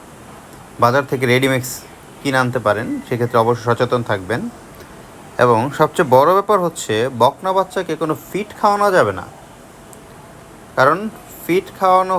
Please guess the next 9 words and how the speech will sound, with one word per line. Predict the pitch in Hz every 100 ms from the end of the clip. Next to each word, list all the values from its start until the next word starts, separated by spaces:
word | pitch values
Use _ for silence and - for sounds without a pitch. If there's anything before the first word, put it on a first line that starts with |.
| 143
হলে | 117 113 226 285 - - - - - - -
বকনাটার | 131 139 156 151 143 135
মধ্যে | 135 110 117 113 120
ধীরে | 123 135
ধীরে | 120 135 -
চর্বি | 170 156 143
জন্মাতে | 147 143 139 135
শুরু | 131 107
করবে। | 107 104